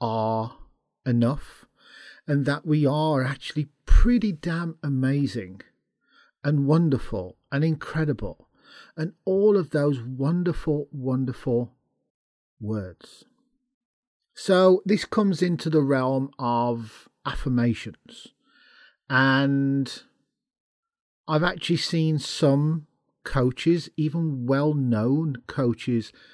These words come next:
say, "Oh, no, no, no, no, no, no, no, affirmations,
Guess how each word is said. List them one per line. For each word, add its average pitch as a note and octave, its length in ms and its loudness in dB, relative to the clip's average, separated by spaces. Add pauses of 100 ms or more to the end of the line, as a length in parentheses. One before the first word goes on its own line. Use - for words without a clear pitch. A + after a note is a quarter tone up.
(320)
say, B2+ 800 2
"Oh, C4 340 12
no, A3 280 6
no, G#3 180 4
no, F#3+ 140 2
no, F3 160 0
no, D#3+ 120 0
no, D#3 120 0
no, D3 160 0
affirmations, D#3+ 1040 0